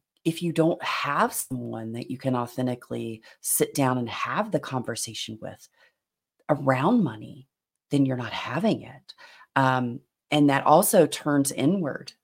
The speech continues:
is, are we having the authentic money communications with ourselves? Do I feel safe to even have the conversation in my own head?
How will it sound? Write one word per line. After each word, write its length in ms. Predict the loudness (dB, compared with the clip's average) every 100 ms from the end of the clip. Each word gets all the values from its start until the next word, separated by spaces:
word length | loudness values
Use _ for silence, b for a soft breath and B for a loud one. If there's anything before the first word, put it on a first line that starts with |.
| -2
is, 260 | -2 0 -2
are 160 | 0 0
we 120 | 0
having 380 | 0 2 2 2
the 140 | 0
authentic 440 | -2 -2 0 0 -2
money 200 | -4 -4
communications 760 | -4 -2 -2 -6 -6 -6 -8
with 140 | -6 -6
ourselves? 400 | 0 2 2 4
Do 80 |
I 100 | 4
feel 240 | 4 0 0
safe 460 | 2 8 8 6 -4
to 100 | -2
even 260 | 0 0
have 240 | 4 4 4
the 60 |
conversation 640 | 6 6 6 4 4 4 2
in 240 | 4 8
my 160 | 10 10
own 240 | 8 6
head? 680 | 0 4 6 6 4 -2 -12